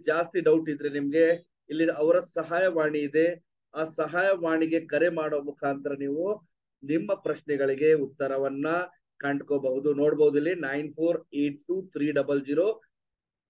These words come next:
ಫೋರ್ ಡಬಲ್ ಜೀರೋ, ಈ ನಂಬರ್ಗೆ ನೀವು ಡಯಲ್ ಮಾಡಿ ನಿಮ್ಮ ಡೌಟ್ ಗಳನ್ನ ಅವರೇ ಕ್ಲಿಯರ್ ಆಗಿ ಹೇಳ್ಕೊಡ್ತಾರೆ. ಓಕೆ, in case ನಿಮ್ಮ ಲಾಗಿನ್, Twitter ಲಾಗಿನ್ ಇದ್ರೆ ಅಲ್ಲಿ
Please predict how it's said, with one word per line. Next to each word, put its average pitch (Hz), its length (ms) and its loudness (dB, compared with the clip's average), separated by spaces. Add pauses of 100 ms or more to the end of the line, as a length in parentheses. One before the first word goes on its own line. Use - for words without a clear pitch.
(100)
ಫೋರ್ 185 220 4
ಡಬಲ್ 131 300 2
ಜೀರೋ, 135 220 -2
ಈ 180 180 -4
ನಂಬರ್ಗೆ 156 420 0
ನೀವು 151 160 2
ಡಯಲ್ 143 340 -2
ಮಾಡಿ 170 460 0 (360)
ನಿಮ್ಮ 202 240 -2
ಡೌಟ್ 147 340 4
ಗಳನ್ನ 139 420 0
ಅವರೇ 165 500 0 (520)
ಕ್ಲಿಯರ್ 208 340 2
ಆಗಿ 139 300 -2 (1700)
ಹೇಳ್ಕೊಡ್ತಾರೆ. 147 640 4
ಓಕೆ, 139 200 0
in 151 280 -2 (120)
case 208 340 4
ನಿಮ್ಮ 185 220 -6 (320)
ಲಾಗಿನ್, 165 420 2
Twitter 190 320 -4
ಲಾಗಿನ್ 165 320 2
ಇದ್ರೆ 180 240 -2 (420)
ಅಲ್ಲಿ 160 340 0